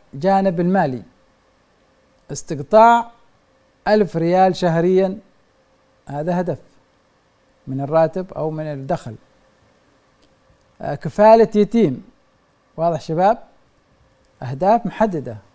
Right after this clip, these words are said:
ومزمنة وقابلة للتطبيق.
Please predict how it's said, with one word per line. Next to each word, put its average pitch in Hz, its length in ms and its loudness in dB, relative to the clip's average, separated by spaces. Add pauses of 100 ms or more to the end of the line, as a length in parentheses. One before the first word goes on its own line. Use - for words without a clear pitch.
(340)
ومزمنة 208 680 -2
وقابلة 208 680 4 (920)
للتطبيق. 131 540 -12